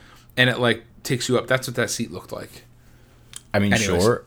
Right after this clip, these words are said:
Speaker 2: I genuinely
Speaker 1: Exactly.
Speaker 2: don't know what you're talking
Speaker 1: Exactly.
Speaker 2: about in Pilot Wings, but that is what
Speaker 1: Exactly.
Speaker 2: the concept looked. It was like a little, like, seat jetpack. So it's
Speaker 1: Yes.
Speaker 2: like, think Soarin', but individual seats somehow. I don't
Speaker 1: Which
Speaker 2: know.
Speaker 1: sounds just like Pandora or,
Speaker 2: Right.
Speaker 1: uh, Flight of Passage.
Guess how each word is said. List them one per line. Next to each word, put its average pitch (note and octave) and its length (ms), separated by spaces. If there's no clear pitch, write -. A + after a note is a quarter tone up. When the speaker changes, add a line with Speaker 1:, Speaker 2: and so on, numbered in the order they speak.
Speaker 2:
I G2 120
genuinely G2 340
Speaker 1:
Exactly. D3 300
Speaker 2:
don't C3+ 100
know A#2 80
what A#2+ 160
you're B2 80
talking C3 200
Speaker 1:
Exactly. D3 420
Speaker 2:
about C3 80
in B2 80
Pilot C3+ 60
Wings, C#3 200
but A2+ 220
that A#2 120
is B2 80
what D#3+ 60
Speaker 1:
Exactly. C3+ 300
Speaker 2:
the A#2+ 200
concept F#2 180
looked. F2 180
It G2+ 40
was G#2 140
like G#2+ 80
a A2+ 40
little, A2+ 240
like, F#2+ 200
seat - 480
jetpack. - 500
So - 140
it's - 100
Speaker 1:
Yes. G2+ 400
Speaker 2:
like, - 340
think A2+ 480
Soarin', F#2 840
but F#2 200
individual E2+ 680
seats - 580
somehow. - 540
I E2 80
don't B2+ 100
Speaker 1:
Which B2 100
Speaker 2:
know. - 40
Speaker 1:
sounds A2+ 200
just A#2 200
like G#2+ 140
Pandora G#2 520
or, G#2 200
Speaker 2:
Right. F#2+ 100
Speaker 1:
uh, F#2 80
Flight G2 220
of - 40
Passage. - 560